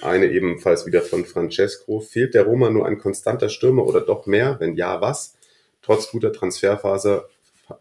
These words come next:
Transferphase, um in diesem Jahr mit einer echten Chance im Titelrennen dabei zu sein.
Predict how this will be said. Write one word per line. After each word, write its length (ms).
Transferphase, 1120
um 240
in 140
diesem 260
Jahr 260
mit 220
einer 360
echten 340
Chance 440
im 120
Titelrennen 640
dabei 400
zu 240
sein. 440